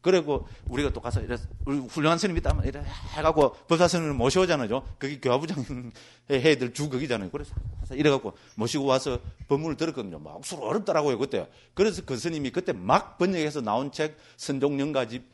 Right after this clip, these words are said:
세 권을 가지고 왔었어요. 그래갖고, 아, 아, 그, 그 이 학년 때 뭐, 뭐, 어쨌든 모르겠어요.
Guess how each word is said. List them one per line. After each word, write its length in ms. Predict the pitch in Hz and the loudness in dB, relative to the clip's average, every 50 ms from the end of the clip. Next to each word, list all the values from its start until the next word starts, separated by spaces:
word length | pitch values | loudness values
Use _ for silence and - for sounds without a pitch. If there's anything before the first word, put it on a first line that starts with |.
| _ _ | _ _
세 260 | - - - - 131 | -14 -10 -2 -2 0
권을 280 | 120 147 156 160 160 147 | 0 0 0 -2 -2 0
가지고 480 | 139 143 139 127 101 101 87 76 - _ _ | 0 0 0 0 -4 -4 -6 -8 -8 _ _
왔었어요. 680 | 101 123 120 - 107 - 104 85 78 80 82 69 62 - _ _ _ _ _ | -4 -4 -4 -6 -8 -6 -6 -6 -4 -4 -6 -8 -8 -14 _ _ _ _ _
그래갖고, 600 | - 160 151 120 131 131 127 127 127 135 - - - _ _ _ _ _ _ _ _ _ _ _ | 2 2 4 4 4 2 2 0 -2 -2 -2 -6 -16 _ _ _ _ _ _ _ _ _ _ _
아, 200 | - 104 101 107 | -2 0 2 2
아, 40 | 120 | 0
그, 240 | 107 - - 139 147 | -2 -2 -4 -4 -4
그 140 | 147 156 113 | -4 -6 -4
이 120 | 85 90 | -2 -2
학년 180 | 98 110 156 - | -2 -2 -2 -4
때 60 | - | -6
뭐, 180 | 120 98 92 92 | -8 -8 -6 -6
뭐, 160 | 107 113 120 | -4 -4 -6
어쨌든 240 | 127 120 220 220 202 | 2 4 4 4 4
모르겠어요. 400 | 117 110 131 156 160 - 101 - | 2 2 0 0 0 -2 -6 -8